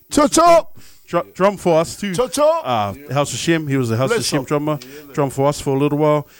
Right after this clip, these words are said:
Speaker 2: Seen the bros out there, and then, uh, I, I gave the pram to my missus, and I was like, "Hey, I gotta go say hi to this dude because this dude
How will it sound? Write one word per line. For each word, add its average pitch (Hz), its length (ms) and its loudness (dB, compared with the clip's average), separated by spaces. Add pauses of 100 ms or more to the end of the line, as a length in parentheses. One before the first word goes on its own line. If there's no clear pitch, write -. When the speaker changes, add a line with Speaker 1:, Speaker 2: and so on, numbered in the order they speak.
(140)
Speaker 2:
Seen 190 240 0
the 165 80 0
bros 151 300 0
out 165 200 0
there, 165 320 4 (360)
and 110 140 -2
then, 117 140 0
uh, 117 520 2
I, 113 120 -4
I 120 40 -4
gave 139 220 0
the 135 80 -2
pram 156 260 -2
to 151 120 -4
my 143 200 0
missus, 151 380 -4
and 127 120 -2
I 110 60 0
was 107 120 -2
like, 101 240 -4
"Hey, 123 520 -2 (680)
I 120 80 -2
gotta 117 200 0
go 101 140 0
say 113 220 0
hi 139 200 2
to 147 160 -2
this 131 200 -4
dude 135 200 -4
because 117 460 -4
this 143 280 -2
dude 170 460 -2